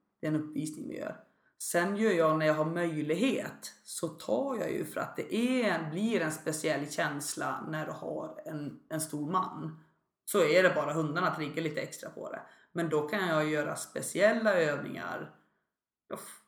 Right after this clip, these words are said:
Ammen är aggressionsutvecklad, så vi har gjort massa roliga övningar, för han tycker ju det där är skithäftigt. Så när det väl kommer en stor karl på tävling, då bara triggar han upp. Sen är det ju inte meningen att allting ska bli ett lydnadsskydd.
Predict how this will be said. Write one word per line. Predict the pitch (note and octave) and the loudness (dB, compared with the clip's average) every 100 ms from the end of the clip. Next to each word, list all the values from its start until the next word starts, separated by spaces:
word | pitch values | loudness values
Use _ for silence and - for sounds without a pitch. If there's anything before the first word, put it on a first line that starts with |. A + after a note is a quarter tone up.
| _ | _
Ammen | D#3 D3+ E3+ G#3+ | 0 2 4 4
är | G3 | 4
aggressionsutvecklad, | E3 D#3+ E3+ D3+ - - A3 A#3 - G#3+ D#3+ D3+ - | 2 -2 -4 -4 -6 -6 -6 -6 -6 2 2 2 -4
så | D3+ | -6
vi | D#3 | -4
har | |
gjort | D#3 D#3 | -2 -4
massa | - - - A3+ | -6 -10 -4 0
roliga | A3+ D#3+ D3+ | 0 0 0
övningar, | D3 B2+ - C#3+ | 0 -2 -6 -8
för | - | -8
han | E3+ D#3 | -8 -10
tycker | D#3 - | -10 -8
ju | D3+ | -6
det | D3+ | -6
där | D#3 | -8
är | |
skithäftigt. | - - - - - - - - _ _ _ _ | -8 -12 -8 -8 -8 -12 -18 -20 _ _ _ _
Så | - F3 | -10 -2
när | E3 D#3 | 2 4
det | |
väl | D#3 D3 - | 6 4 4
kommer | C4 C#4+ C4 | 6 6 6
en | A#3 | 4
stor | - D#3+ D#3 | 2 0 2
karl | D3 C#3+ | 2 2
på | D3+ | 0
tävling, | D#3+ D3+ C#3 D3+ A#2+ - - - | 2 2 4 -2 -2 -8 -16 -14
då | D3+ - _ _ _ _ _ _ | -14 -16 _ _ _ _ _ _
bara | D#3 - | -6 -6
triggar | - C#3+ D#3 | -10 -10 -10
han | D3+ D#3 | -8 -10
upp. | - _ _ - | -10 _ _ -2
Sen | F#3+ | 0
är | F3+ | 4
det | A#3+ | 6
ju | |
inte | C4+ G#3 | 4 4
meningen | G3+ D#3+ D#3 | 2 2 2
att | D#3 | 4
allting | D3+ D3 D3+ C#3+ | 2 2 -2 -4
ska | - | -4
bli | D3 C#3+ - | -2 -2 -4
ett | D#3 E3 | -8 -6
lydnadsskydd. | F3 F3+ D#3 D3+ C#3+ C3+ C3+ - - D#4 - B2 - | -4 -2 -2 -6 -4 -4 -4 -8 0 2 2 -2 -8